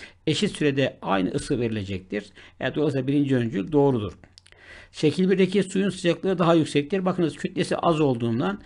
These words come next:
sıcaklık değişimi daha fazla olacaktır. Çünkü burada iki yüz mililitre su vardır ve kütlesi azdır. Bu durumda sıcaklık değişimi daha fazla olacaktır. O yüzden sıcaklığı da daha yüksektir ifadesi, bu da doğrudur. Şekil ikideki suyun ısı sahası daha büyük olsa da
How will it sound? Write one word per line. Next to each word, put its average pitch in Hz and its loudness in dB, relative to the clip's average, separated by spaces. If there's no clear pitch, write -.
sıcaklık 175 -2
değişimi 156 -2
daha 143 0
fazla 110 -2
olacaktır. 90 -10
Çünkü 147 0
burada 151 2
iki 175 -2
yüz 151 6
mililitre 120 0
su 110 -6
vardır 131 -2
ve 165 -2
kütlesi 135 -4
azdır. 117 0
Bu 143 -2
durumda 147 0
sıcaklık 147 -4
değişimi 165 -2
daha 165 4
fazla 117 -2
olacaktır. 87 -10
O 165 6
yüzden 147 2
sıcaklığı 131 0
da 147 -4
daha 131 2
yüksektir 120 -4
ifadesi, 110 -6
bu 165 -2
da 117 0
doğrudur. 92 -6
Şekil 151 0
ikideki 190 2
suyun 190 0
ısı 151 -4
sahası 151 -2
daha 151 2
büyük 135 4
olsa 123 0
da 190 0